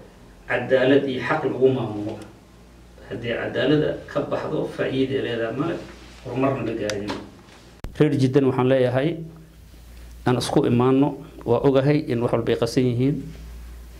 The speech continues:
Qunsulkeena hadda noo yimid, Ilyas ayaa ballan qaaday in wixii sports ah iskugu yeero, kadibna, eh, uu fidiyo, bal in, eh, heshiis la sameeyo, maamul loo dhan yahay la sameeyo,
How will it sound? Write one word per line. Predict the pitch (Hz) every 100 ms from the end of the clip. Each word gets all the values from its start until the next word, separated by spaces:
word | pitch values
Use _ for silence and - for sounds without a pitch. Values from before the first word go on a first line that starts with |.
| - - - - - -
Qunsulkeena | 143 131 156 156 127 123
hadda | 131 123
noo | 123
yimid, | 135 131 139 - - -
Ilyas | 117 131 135 -
ayaa | 127 120
ballan | 117 120
qaaday | 113 120 127 143 - - - - - - -
in | 131 131
wixii | 131 131
sports | - 127 123 - -
ah | - -
iskugu | - - 127 131
yeero, | 127 135 160 160 - - - - -
kadibna, | - 131 131 127 131
eh, | 127 123
uu | 123 - 127
fidiyo, | - 123 127 143 - - - - - -
bal | 120 127 -
in, | 139 131 135
eh, | 131 117 113 117 -
heshiis | - 127 - -
la | 131
sameeyo, | 131 120 127 151 - - - - - - - - - - -
maamul | 135 143 135 139
loo | 135
dhan | 135 131
yahay | 127 123
la |
sameeyo, | 117 117 117 127